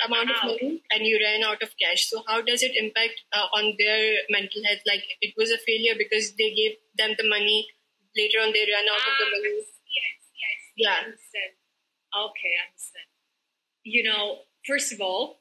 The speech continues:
Speaker 2: it's important that, it's a good question. It's a, it's a rare question because,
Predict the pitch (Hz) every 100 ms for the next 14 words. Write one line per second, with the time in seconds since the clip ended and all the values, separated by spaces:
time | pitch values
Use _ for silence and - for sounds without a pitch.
0 | _ 240 - 240 - 233 247 247 - 196
1 | 185 208 - 214 285 - 185 175 - 170
2 | 160 _ - 208 - 220 190 214 233 214
3 | 240 240 262 254 196 170 - - 175 _
4 | - 220 240 226 226